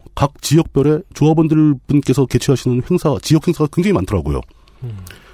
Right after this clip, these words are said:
Speaker 1: 거기에 좀 더 관심을 갖고 참석하시고 끊임없이 스스로에게 질문하시길 권하는 겁니다.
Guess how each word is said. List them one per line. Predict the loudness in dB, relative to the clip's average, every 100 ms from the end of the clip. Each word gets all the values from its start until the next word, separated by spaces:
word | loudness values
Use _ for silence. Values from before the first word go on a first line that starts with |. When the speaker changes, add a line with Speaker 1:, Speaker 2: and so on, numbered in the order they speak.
| -2
Speaker 1:
거기에 | 0 2
좀 | 2 2
더 | 2
관심을 | 2 0 2
갖고 | 0 -2
참석하시고 | -4 0 0 -2 -8 -10 -8 -8 -10 -20 _ _ -20 -20 -20 -20 -4
끊임없이 | 0 2 2 0 -2
스스로에게 | -2 -4 -2 -2 -2
질문하시길 | -4 -4 -2 -2 -4 -6 -6 -6
권하는 | -4 -4 -4
겁니다. | -8 -12 -14